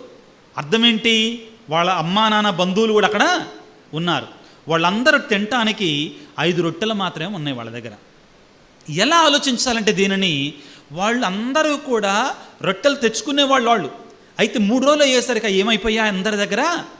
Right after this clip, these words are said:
అయిపోయాయి, అయిపోయాయి. అదృష్టవశాత్తు ఈ పిల్లవాడి దగ్గర మాత్రం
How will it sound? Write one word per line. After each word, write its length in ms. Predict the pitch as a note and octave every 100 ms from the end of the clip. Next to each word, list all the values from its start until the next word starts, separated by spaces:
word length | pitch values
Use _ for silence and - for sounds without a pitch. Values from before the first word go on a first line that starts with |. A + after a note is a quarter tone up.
| - -
అయిపోయాయి, 520 | C3 C3+ A#2 G#2+ D#2 - - - - _ _ - - - -
అయిపోయాయి. 500 | D#3+ F3 G3 B2 F#2+ - - - - - -
అదృష్టవశాత్తు 1300 | F#3+ G#3 F#4+ - D#4+ C4+ - B3+ B3 A#3+ F3+ D#3 - - -
ఈ 140 | G#3+ B3
పిల్లవాడి 640 | - A3+ C#4 F4 E4+ D4
దగ్గర 280 | B3+ A#3+ A#3
మాత్రం 540 | G#3 G3+ G3+ D#3+